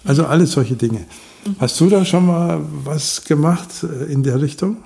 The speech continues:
Speaker 2: Ja, also ich hab, ähm, das, was du gerade gesagt hast als Beispiel, habe ich jetzt nicht alleine gemacht,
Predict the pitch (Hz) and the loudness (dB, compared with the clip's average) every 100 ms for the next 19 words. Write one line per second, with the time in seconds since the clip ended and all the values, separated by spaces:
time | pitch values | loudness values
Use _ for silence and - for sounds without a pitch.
0 | _ _ - - 208 208 269 220 170 175 | _ _ -20 -4 -2 -2 -4 -4 -4 -6
1 | - 208 - - 180 190 190 180 180 - | -8 -10 -10 -10 -6 -4 -4 -6 -6 -6
2 | 202 196 - 190 196 190 175 196 - 240 | -6 -8 -10 -10 -8 -10 -10 -12 -8 -6
3 | - 185 - 180 214 - 220 196 190 196 | -6 -8 -10 -10 -10 -10 -10 -8 -10 -10
4 | 190 - 214 185 180 175 208 262 269 262 | -8 -8 -8 -8 -10 -8 -10 -10 -12 -12
5 | 320 - | -14 -18